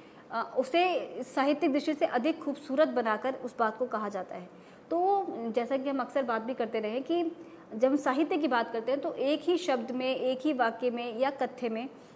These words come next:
इतनी अर्थ छवियाँ होती हैं कि उन अर्थ छवियों तक पहुँचने की अपेक्षा एक अनुवादिका अनुवादक से की जाती है जब वे उसका अनुवाद कर रहे होते हैं।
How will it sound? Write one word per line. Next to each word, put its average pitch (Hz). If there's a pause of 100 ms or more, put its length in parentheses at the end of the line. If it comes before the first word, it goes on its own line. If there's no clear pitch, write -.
(120)
इतनी 302
अर्थ -
छवियाँ 233
होती 214
हैं 254
कि -
उन 277
अर्थ -
छवियों 240
तक 269
पहुँचने 269 (380)
की 294
अपेक्षा 277
एक 302
अनुवादिका 226
अनुवादक 208
से 226
की 233
जाती 202
है 254
जब 240
वे 214
उसका 214
अनुवाद 196
कर 185
रहे 185
होते 190
हैं। 196